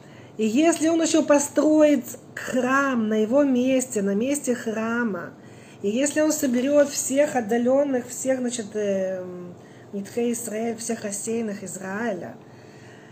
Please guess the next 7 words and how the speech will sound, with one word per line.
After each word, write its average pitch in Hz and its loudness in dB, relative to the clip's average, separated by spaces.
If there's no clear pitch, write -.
это 294 0
Машиах 247 -2
точно. 196 -4
«Арей 220 -4
зе 208 -4
Машиах 220 -4
бивадай. 190 -6